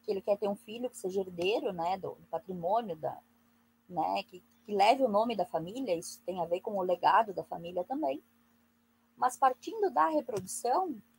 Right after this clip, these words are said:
num segundo momento, s-, acontece a objetificação do corpo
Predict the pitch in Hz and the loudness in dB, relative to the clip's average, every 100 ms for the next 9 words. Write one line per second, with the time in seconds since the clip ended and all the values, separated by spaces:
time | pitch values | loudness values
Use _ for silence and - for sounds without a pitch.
0 | _ _ 233 285 302 262 262 370 302 240 | _ _ -2 0 0 -4 -2 -2 0 0
1 | 214 262 359 - 311 _ - - 226 262 | -2 -4 -4 -6 -8 _ -14 -2 0 0
2 | 254 277 302 311 269 285 - - - 247 | 0 0 0 -4 -6 -10 -14 -10 -2 -2
3 | - 269 285 - 254 269 - | 0 0 0 0 0 0 -2